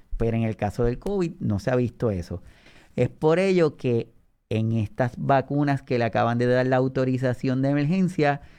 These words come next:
consta de dos vacunas. Es una vacuna, pero de dos aplicaciones.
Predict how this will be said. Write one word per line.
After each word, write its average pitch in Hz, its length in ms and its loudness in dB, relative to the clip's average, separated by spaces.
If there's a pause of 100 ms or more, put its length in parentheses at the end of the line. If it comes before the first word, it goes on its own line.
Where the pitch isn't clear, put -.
(300)
consta 185 680 0 (120)
de 113 300 0
dos 147 560 2 (240)
vacunas. 113 800 -2 (580)
Es 131 300 0
una 127 240 2
vacuna, 160 400 2
pero 131 180 2
de 107 120 0
dos 107 180 2
aplicaciones. 120 680 -4